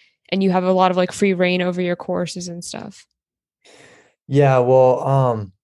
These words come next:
Speaker 2: I guess with private school, uh, for me, it was kind of, uh, I go to an all boys school, uh, by the way. Um,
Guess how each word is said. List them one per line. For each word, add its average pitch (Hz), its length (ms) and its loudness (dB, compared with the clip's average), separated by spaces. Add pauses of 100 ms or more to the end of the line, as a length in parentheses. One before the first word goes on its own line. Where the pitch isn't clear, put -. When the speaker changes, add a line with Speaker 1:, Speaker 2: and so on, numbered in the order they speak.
Speaker 2:
I 135 100 -2
guess 156 520 0
with 123 240 -18
private 117 400 0
school, 147 560 0 (160)
uh, 107 200 -6
for 110 220 -8
me, 104 300 -4
it 110 60 -2
was 104 160 -6
kind 107 280 -2
of, 95 300 -10 (720)
uh, 117 140 2
I 113 120 2
go 135 140 4
to 131 100 2
an 123 60 -2
all 110 180 0
boys 107 300 0
school, 139 480 0 (200)
uh, 110 240 -8
by 113 160 -4
the 110 100 -4
way. 113 320 -4 (240)
Um, 101 420 -6